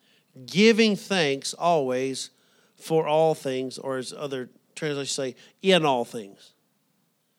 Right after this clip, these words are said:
So what does that mean? I, I don't give, you know, "Lord, I just thank you that my car broke down, Lord." No, you just say, "Lord, you know,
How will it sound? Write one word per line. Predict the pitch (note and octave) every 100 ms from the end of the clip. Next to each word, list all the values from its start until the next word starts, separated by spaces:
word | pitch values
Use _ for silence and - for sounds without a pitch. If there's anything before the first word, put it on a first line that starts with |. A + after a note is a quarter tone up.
| _ _ _ _ _
So | -
what | F#3+
does | G3
that | F3
mean? | E3 B2+
I, | B2+ E3 D#3
I | E3+
don't | F#3
give, | F3 D#3 D3+
you | D#3+ C#3+
know, | C#3
"Lord, | D3 D#3+
I | D3+
just | C#3+ C#3
thank | D#3 C#3
you | C#3
that | C3
my | B2+
car | A#2 C#3+ B2
broke | A#2 A2
down, | B2+ A#2 A#2+
Lord." | C3 A#2+ _ _ _ -
No, | F#3+
you | E3 D3+ F3+
just | F3 -
say, | G#3 F3+
"Lord, | D#3 F#3+ G3+ D#3+ _ _ _ _ _
you | E3
know, | F3+ E3